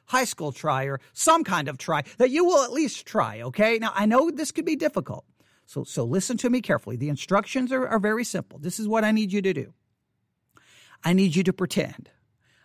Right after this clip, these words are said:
I need you to use your imagination, and I need you to imagine that you're sitting on your couch and it's the nineteen eighties and you're watching your favorite television show.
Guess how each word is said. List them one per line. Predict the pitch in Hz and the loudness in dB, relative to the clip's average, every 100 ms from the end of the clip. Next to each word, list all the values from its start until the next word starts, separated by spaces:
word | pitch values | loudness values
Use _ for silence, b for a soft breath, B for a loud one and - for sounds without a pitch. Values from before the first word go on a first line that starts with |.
| - | -4
I | 160 | -2
need | 208 196 | 0 0
you | 226 | 0
to | 208 | 0
use | 160 196 240 262 165 | 0 0 2 0 2
your | 202 220 | 4 4
imagination, | - 196 190 196 196 190 170 143 - - | 2 2 2 2 0 0 0 -2 -2 -6
and | 180 | -6
I | 175 190 233 | -2 -2 0
need | 247 240 | -2 -4
you | 196 233 | -6 -6
to | 226 | -4
imagine | 220 202 202 143 135 147 | -2 0 0 -2 -4 -6
that | - | -6
you're | 170 | -6
sitting | - - 214 254 | -4 0 2 2
on | 254 262 | 0 0
your | 285 | -2
couch | - 170 120 - - - _ _ _ - | 0 0 0 -8 -18 -20 _ _ _ -4
and | 180 | 0
it's | 202 - | 0 -2
the | 185 | 0
nineteen | 160 147 226 233 - 240 247 226 - | 2 2 0 -2 -4 0 2 0 0
eighties | 196 175 139 110 117 - _ _ _ _ | 0 0 -2 -8 -12 -14 _ _ _ _
and | 147 | -2
you're | 160 170 | 0 2
watching | 147 196 - 220 | 4 2 2 -2
your | 180 135 | 0 0
favorite | - - - 233 233 226 208 | -4 -10 0 2 2 0 -2
television | - 135 117 120 - | 0 -2 -2 -10 -16
show. | - - | -18 -20